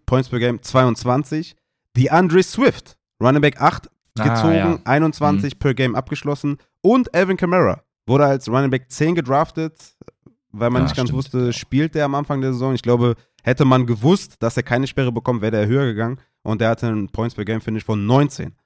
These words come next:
Speaker 1: Also nur vier Stück in den Top zwölf, die einen Bust bekommen haben. Achtmal A-D-P-Bestätigung und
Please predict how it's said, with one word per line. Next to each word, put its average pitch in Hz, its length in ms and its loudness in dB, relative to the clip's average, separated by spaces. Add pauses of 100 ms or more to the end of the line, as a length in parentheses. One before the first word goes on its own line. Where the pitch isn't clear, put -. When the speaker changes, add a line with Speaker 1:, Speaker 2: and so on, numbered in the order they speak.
(140)
Speaker 1:
Also 123 200 0
nur 160 120 6
vier 214 240 0
Stück 185 220 -2
in 175 60 0
den 170 80 -2
Top 160 220 -2
zwölf, 160 200 -2
die 143 100 -2
einen 131 180 -2
Bust 143 240 0
bekommen 143 320 -2
haben. 135 320 0 (240)
Achtmal 160 560 0
A-D-P-Bestätigung 143 960 -2 (320)
und 151 340 2